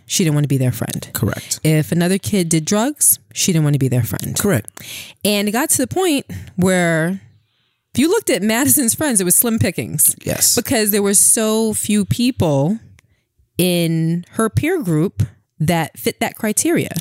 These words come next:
Speaker 2: Correct.
Speaker 1: I think it's safe to say that the vast majority of her peers, at the very least, drink, and a good portion do dr-, I mean, like, smoke weed and, like,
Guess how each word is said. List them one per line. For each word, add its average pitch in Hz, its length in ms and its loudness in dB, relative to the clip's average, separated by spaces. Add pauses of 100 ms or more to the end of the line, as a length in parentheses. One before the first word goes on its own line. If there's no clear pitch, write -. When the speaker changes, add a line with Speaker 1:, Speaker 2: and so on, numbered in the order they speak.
Speaker 2:
Correct. 151 340 0
Speaker 1:
I 233 60 -2
think 294 180 0
it's 254 120 2
safe 254 320 0
to 226 120 -2
say 233 400 0 (200)
that 175 220 -2
the 147 120 2
vast 165 760 0
majority 156 680 0
of - 160 -2
her 170 140 0
peers, 156 640 0 (840)
at 208 140 -2
the 226 60 0
very 226 300 0
least, 220 340 0
drink, 233 520 -2 (360)
and 196 540 -2 (1040)
a 202 80 0
good 226 300 0
portion 147 720 0 (440)
do 240 140 2
dr-, 196 160 0
I 226 60 0
mean, 240 160 0
like, 202 120 -2
smoke 185 440 0
weed 151 420 2
and, 127 320 2
like, 135 120 0